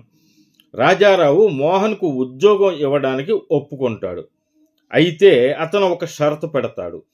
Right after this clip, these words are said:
ఉద్యోగి ఒంటరివాడై ఉండాలి, పెళ్ళయి కుటుంబం ఉన్నవాడు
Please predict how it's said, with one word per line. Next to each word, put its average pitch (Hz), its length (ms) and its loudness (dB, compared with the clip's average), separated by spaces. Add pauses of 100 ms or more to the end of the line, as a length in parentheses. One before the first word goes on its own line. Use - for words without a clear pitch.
(440)
ఉద్యోగి 196 520 2
ఒంటరివాడై 165 760 2
ఉండాలి, 117 480 -4 (400)
పెళ్ళయి 185 420 2
కుటుంబం 180 540 -4
ఉన్నవాడు 160 600 0